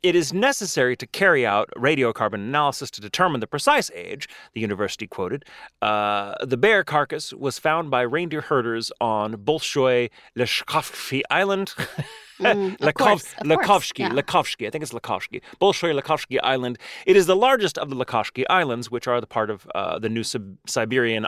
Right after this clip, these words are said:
Speaker 1: island archipelago that lies between the Laptev Sea and the East Siberian Sea. Separately, at least one preserved carcass of a cave bear cub has been found on the Russian mainland in, uh, Yukhtia. Scientists are hopeful of obtaining its D N A.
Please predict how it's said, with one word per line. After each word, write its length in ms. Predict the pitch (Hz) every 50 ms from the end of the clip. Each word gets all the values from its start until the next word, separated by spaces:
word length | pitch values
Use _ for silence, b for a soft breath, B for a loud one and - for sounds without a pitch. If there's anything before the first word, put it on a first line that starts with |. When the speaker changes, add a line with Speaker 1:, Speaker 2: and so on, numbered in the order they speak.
| - -
Speaker 1:
island 440 | 120 120 113 104 104 98 101 101 -
archipelago 680 | - 90 92 - - - - 175 143 127 110 101 95 101
that 160 | 101 98 -
lies 240 | 110 101 98 104 -
between 500 | - 95 - - - 135 131 131 127 120 B B B B B -
the 100 | 117 117
Laptev 420 | 131 147 143 - - - 120 104
Sea 420 | - - - 101 92 92 95 90
and 160 | - 95 90 95
the 60 | - - 95
East 240 | 87 - - - -
Siberian 540 | - 90 98 127 147 135 113 95 85 85
Sea. 300 | - - - 90 82 76 B B B B B B B
Separately, 420 | - - 208 190 196 170 156 156 147
at 60 | 139
least 220 | 147 147 139 -
one 320 | 123 131 170 196 208 202 147
preserved 400 | 147 135 120 131 131 120 - -
carcass 360 | - 147 151 135 127 - -
of 60 | 98
a 60 | 107
cave 260 | - - 113 107 95
bear 180 | 98 104 95 90
cub 440 | - - - 277 269 170 113 107 98
has 140 | 92 92 -
been 140 | 98 92 92
found 360 | - 107 92 85 82 95 98
on 120 | 92 92
the 60 | 92 87
Russian 360 | 95 95 92 - 110 101 104
mainland 500 | 135 170 170 139 104 87 82 80 87 -
in, 240 | 76 92 92 95 -
uh, 240 | - 92 95 87 -
Yukhtia. 540 | 110 113 - _ - - 208 165 - 71 - B B B B B B B B
Scientists 500 | - 190 214 226 196 151 170 151 - 156
are 60 | 143
hopeful 400 | - - 269 285 - - 208 185
of 80 | 160
obtaining 440 | 175 - - - 117 104 95 98 107
its 140 | 101 - -
D 160 | - - 87
N 80 | 85 98
A. 220 | 127 127 107 -